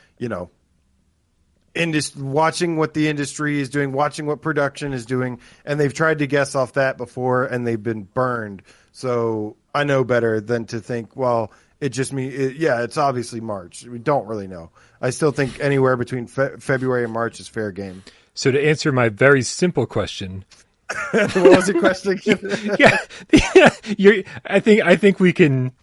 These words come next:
Speaker 2: we, we can break down your, your extended answer and say, "Well, you don't know either." <laughs> Okay, good, good talk, A J. Uh, most <laughs> mass production
Speaker 1: That's what I'm
Speaker 2: of
Speaker 1: here
Speaker 2: the
Speaker 1: for.
Speaker 2: yeah, no, that's, I'm not sure why either of us are here.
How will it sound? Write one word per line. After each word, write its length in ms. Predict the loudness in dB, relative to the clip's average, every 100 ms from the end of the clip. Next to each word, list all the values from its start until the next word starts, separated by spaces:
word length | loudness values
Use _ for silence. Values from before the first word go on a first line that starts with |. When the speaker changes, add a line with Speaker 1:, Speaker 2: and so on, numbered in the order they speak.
| _ -18 -12
Speaker 2:
we, 360 | -8 2 2
we 100 | 4
can 160 | 2 4
break 220 | 6 6
down 240 | 6 6
your, 260 | 6 4 4
your 260 | 2 0 0
extended 380 | 2 2 4
answer 280 | 2 2 0
and 100 | 0
say, 220 | 0 0
"Well, 160 | 0 0
you 160 | 2 0
don't 140 | 0
know 160 | -2 -2
either." 300 | -4 -4 -8 -4 -4 -2 -6 -6 -6 -6 -6 -10 -14 _ -6 -4 -2
<laughs> 200 | -2 -2 -6 -20 _ -18 -16 -18 -10 -6
Okay, 240 | 2 2 0 -4 -4 4
good, 260 | 4 4 2
good 160 | 2 4
talk, 260 | 4 4
A 100 | 2
J. 240 | 4 2 0 -8 -14 2
Uh, 180 | 4 6
most 300 | 8 8 8 6 6 2 0
<laughs> 380 | -6 -14 -12 2
mass 240 | 2 2
production 420 | 2 4 6 4
Speaker 1:
That's 100 | 4
what 20 |
I'm 40 | 4
Speaker 2:
of 60 |
Speaker 1:
here 80 | 2
Speaker 2:
the 0 |
Speaker 1:
for. 240 | 2 -2 -8 -6
Speaker 2:
yeah, 260 | -2 -2 -6 -8
no, 240 | -8 -6
that's, 240 | -4 -4 -4
I'm 140 | -4
not 160 | -2 -2
sure 180 | -2
why 180 | 0 0
either 200 | 0 -2
of 80 | -4
us 160 | -6 -4
are 40 |
here. 200 | -6 -8